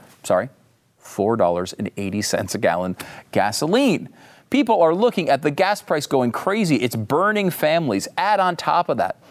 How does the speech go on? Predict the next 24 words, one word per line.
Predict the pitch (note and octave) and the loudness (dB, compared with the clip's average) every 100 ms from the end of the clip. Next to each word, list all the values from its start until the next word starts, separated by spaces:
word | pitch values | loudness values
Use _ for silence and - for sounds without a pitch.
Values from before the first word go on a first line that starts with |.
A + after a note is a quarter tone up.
| - _ | -20 _
inflation | A#2+ - - F3 F#3 - F#2 | -2 -2 0 2 2 0 -2
and | F#2+ | 2
all | C3+ E3+ | 4 4
the | E3 | 0
costs | - C3 B2+ - | 0 2 2 0
associated | - G2 F#2+ F#2 F2+ F2 | -2 -2 -2 -2 0 0
with | F2 | 0
that. | - B2+ B2 - - - - | 0 2 0 -4 -20 -20 -6
And | A2+ | 0
we're | A#2+ | 2
looking | A#2 C3+ D#3 C3+ | 2 2 0 -2
at | A2 | 0
a | A2+ A2+ | 0 0
really | G2+ A2+ B2 A#2 | 2 2 4 2
tough | - A2 | 0 -4
time | - A2 | -2 -2
for | G2 G#2 | -2 -6
so | - A2 | 0 0
many | G#2+ G#2 | 0 -2
families. | F#2+ G#2+ G#2+ G2+ F#2 | -2 -2 0 -2 -2
And | G2 A2+ | 0 2
yet | D3 - | 0 0
the | A2 | 0
left | C#3 G3 D#3 C3+ - | 4 4 4 0 -4